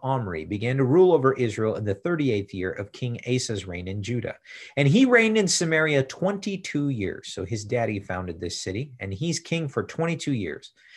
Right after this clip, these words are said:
But, watch this, verse thirty, "But Ahab, son of Omri, did what was evil in the Lord's sight, even more than any of the kings before him." So daddy was bad, and he's gonna up the ante and be worse.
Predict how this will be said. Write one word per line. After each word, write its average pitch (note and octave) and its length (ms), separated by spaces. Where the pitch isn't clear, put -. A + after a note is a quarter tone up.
But, A3+ 380
watch A2 220
this, A#2+ 220
verse A#2+ 280
thirty, A#2+ 360
"But G3+ 320
Ahab, G#3 500
son D#3+ 240
of C#3+ 100
Omri, D#3+ 440
did D3+ 240
what D#3+ 260
was E3 180
evil F#3 440
in D#3+ 100
the D#3 80
Lord's C#3 320
sight, D#3+ 380
even D4 500
more E4+ 540
than A#3 180
any A3 240
of G#3+ 80
the G#3 80
kings G3+ 300
before F3+ 380
him." A2+ 200
So D3 180
daddy B3 360
was G3 160
bad, F3+ 340
and D3 120
he's D#3+ 240
gonna C#3 220
up C#3 200
the B2+ 100
ante A#2+ 380
and G2 120
be G#2+ 160
worse. G2 580